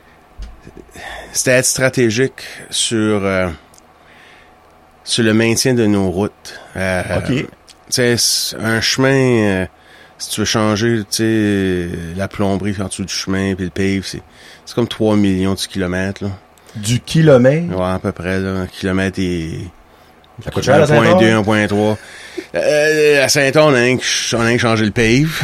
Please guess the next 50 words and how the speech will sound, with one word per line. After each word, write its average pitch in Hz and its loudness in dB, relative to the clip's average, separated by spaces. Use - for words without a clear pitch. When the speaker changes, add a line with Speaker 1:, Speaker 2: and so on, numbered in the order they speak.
Speaker 2:
<laughs> - -
Speaker 1:
ok ? 147 6
Speaker 2:
Du - 4
change. 170 4
Speaker 1:
Ça - 2
n'a 117 6
pas 123 4
changé 127 4
la 123 6
plomberie, 120 2
so, - -2
euh, 98 2
mais 95 -2
comme 107 -2
là, 107 2
la 104 0
Saint-Pierre, 107 0
là, 104 0
c'est, 90 -2
c'est - -4
juste 98 -2
un 95 0
shave 98 0
and 92 -2
pave, 101 0
là. 101 0
Il 95 0
enlève 92 0
Speaker 2:
Ah. 113 2
Speaker 1:
juste 101 -4
peut-être, 92 -6
euh, 78 -6
un 95 -6
pouce, - -4
là, 101 -2
puis, 90 -2
euh, 90 -2
mais, 107 2
euh, 104 2
c'est 117 0
ça, - 2
so, 110 2
euh, 101 4
tu - -6
sais, 135 0
puis 123 0
on, 110 2
nos 117 2
rues, 156 4
tu - -20